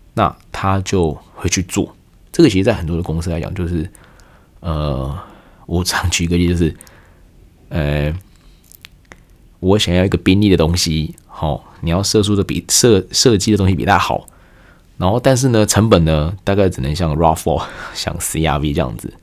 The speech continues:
对，所以我常举例子，就是其实很多，现在很多公司也是这样子，哎，我很想这个、那个、那个、那个，可是到最后，哎，有风险的时候，有问题的时候，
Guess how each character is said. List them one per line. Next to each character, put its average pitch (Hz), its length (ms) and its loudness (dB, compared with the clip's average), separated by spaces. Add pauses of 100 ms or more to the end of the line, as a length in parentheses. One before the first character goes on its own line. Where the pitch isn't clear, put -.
(240)
对， - 160 -8
所 - 80 -8
以 - 20 -4
我 95 120 -2
常 85 140 -4
举 64 120 -6
例 65 160 -4
子， 57 60 -8
就 101 100 -2
是 110 120 -2 (340)
其 139 180 0
实 139 80 4
很 80 120 0
多， 95 180 2
现 90 120 -2
在 98 80 -2
很 73 100 -2
多 85 100 0
公 82 180 -4
司 78 80 -6
也 69 60 -6
是 67 80 -6
这 76 80 -4
样 73 120 -6
子， 71 100 -8
哎， 147 60 -2
我 151 120 4
很 165 80 6
想 117 180 0
这 139 100 0
个、 135 80 2
那 131 80 0
个、 123 100 0
那 127 80 0
个、 123 80 0
那 117 120 0
个， 87 80 -4
可 85 60 -4
是 92 80 2
到 107 160 2
最 107 120 2
后， - 60 0
哎， 127 100 2 (260)
有 85 160 -2
风 107 200 0
险 87 140 0
的 69 80 -2
时 71 120 -6
候， 76 240 -6 (320)
有 87 120 0
问 104 140 2
题 90 80 2
的 82 100 0
时 80 100 -8
候， 78 240 -6